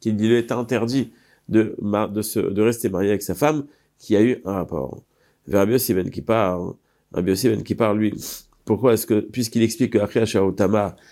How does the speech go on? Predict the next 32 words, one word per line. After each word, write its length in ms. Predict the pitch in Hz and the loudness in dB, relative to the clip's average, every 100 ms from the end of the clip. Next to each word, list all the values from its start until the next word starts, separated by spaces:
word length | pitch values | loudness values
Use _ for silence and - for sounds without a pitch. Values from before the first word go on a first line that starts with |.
| - - | -20 -12
c'est 100 | 101 | -4
simplement 460 | 131 110 117 110 | -2 0 0 0
pour 180 | 95 101 | -2 -2
donner 160 | 107 110 | 2 2
une 120 | 107 | 2
définition 500 | 117 113 107 - 104 | -2 -2 -6 -4 -4
de 140 | 104 | -2
Marzir 360 | 101 107 104 110 | -2 -2 0 -2
Grouchato, 560 | 101 95 98 117 101 - - - | -2 -2 -2 2 0 0 -20 -20
c'est-à-dire 400 | - 92 104 113 | -10 0 2 2
l'interdit 420 | 107 107 110 110 107 | 0 -4 -6 -6 -4
de 80 | |
récupérer 480 | 101 107 107 95 101 | -4 -4 -6 -4 -4
sa 160 | 98 90 | -4 -4
femme 300 | - 101 92 _ _ _ | -2 -2 -4 _ _ _
qui 120 | - | -8
s'est 180 | 107 - | -2 0
mariée 540 | 107 113 113 123 101 - _ | 2 2 0 -2 -4 -6 _
entre-temps, 640 | - 101 - 101 113 90 _ _ _ | -4 -4 -2 -2 -2 -4 _ _ _
c'est 180 | - 95 | -8 -2
seulement 340 | 120 113 120 | 0 2 0
Achri 180 | 107 123 | 0 -2
Asher 280 | 107 110 92 | -2 -4 -4
Utama, 400 | 90 107 104 107 | -4 -4 0 0
seulement 280 | 107 104 113 | 0 -2 -2
si 120 | 110 | 0
elle 100 | 104 | 2
a 40 | 104 | 2
eu 80 | 101 | 2
rapport. 440 | 90 92 92 101 _ _ _ | 0 0 -2 -2 _ _ _
Donc 240 | - 113 117 | 0 2 4
lui, 300 | 139 107 | 2 0